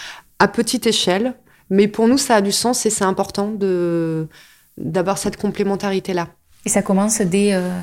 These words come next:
Speaker 2: dès l'école, dès le, le primaire ?
Speaker 1: Ah oui, ça commence même dès la maternelle, en fait, hein. Euh, dès la maternelle, euh, pour le moment, on n'a pas encore d'action en direction de,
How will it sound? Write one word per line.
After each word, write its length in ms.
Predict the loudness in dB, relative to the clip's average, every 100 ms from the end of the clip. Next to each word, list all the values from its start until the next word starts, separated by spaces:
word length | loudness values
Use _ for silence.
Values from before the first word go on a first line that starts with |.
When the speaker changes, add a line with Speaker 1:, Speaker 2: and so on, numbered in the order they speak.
| -10 -4
Speaker 2:
dès 120 | 2
l'école, 360 | 2 2 -2 -6 -10 -12
dès 220 | -6 -2 0
le, 240 | 0 -2
le 60 | -6
primaire ? 420 | -8 -6 -4 -4 -8 -16 -20 -6 2
Speaker 1:
Ah 160 | 4
oui, 140 | 6 4
ça 160 | 2
commence 280 | -2 -2 -2
même 220 | -2 -4
dès 280 | -6 -2 0
la 100 | 2
maternelle, 500 | 0 -2 -2 2 2
en 80 | 2
fait, 300 | 0 -4 0
hein. 240 | 0 2
Euh, 600 | 2 0 0 0 -2 -2 0
dès 160 | 0
la 100 | 0
maternelle, 640 | -2 -2 -4 -2 0 0
euh, 280 | 0 2 0
pour 160 | -2 -2
le 60 |
moment, 220 | 2 2 2
on 80 |
n'a 120 | 2 0
pas 140 | 0
encore 280 | 0 0 -2
d'action 520 | -2 -4 -4 -2 0
en 240 | -2 -2
direction 560 | -4 -4 -4 -6 -4 -4
de, 300 | -2 -2